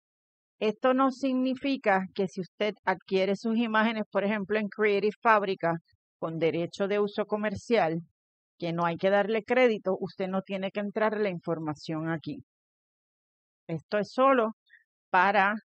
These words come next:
ofic-, eh, profesiones o profesionales específicos relacionados al libro.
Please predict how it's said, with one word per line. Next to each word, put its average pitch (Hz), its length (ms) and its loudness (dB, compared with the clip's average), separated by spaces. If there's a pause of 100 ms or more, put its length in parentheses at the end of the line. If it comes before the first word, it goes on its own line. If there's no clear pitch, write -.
(720)
ofic-, 185 500 -4
eh, 160 560 -2 (540)
profesiones 226 920 2
o 208 180 2
profesionales 202 840 2
específicos 190 840 -4 (140)
relacionados 170 680 -2
al 180 160 0
libro. 104 340 -8